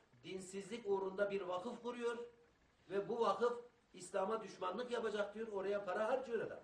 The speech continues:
Yani din düşmanları, Kur'an düşmanları bu şekilde, bu şekilde enerji harcıyorlar. Ee, geceleri uykuları kaçıyor bu insanların. Kapalı kapılar ardında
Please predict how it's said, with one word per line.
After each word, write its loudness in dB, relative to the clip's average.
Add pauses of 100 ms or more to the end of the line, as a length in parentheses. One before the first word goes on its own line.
(1300)
Yani 2
din -2
düşmanları, -4
Kur'an 0
düşmanları -8
bu -6
şekilde, -2 (440)
bu -6
şekilde -2 (280)
enerji 0
harcıyorlar. 0 (580)
Ee, -14 (320)
geceleri 0
uykuları 2
kaçıyor 0
bu -2
insanların. 0 (840)
Kapalı 4
kapılar 4
ardında 0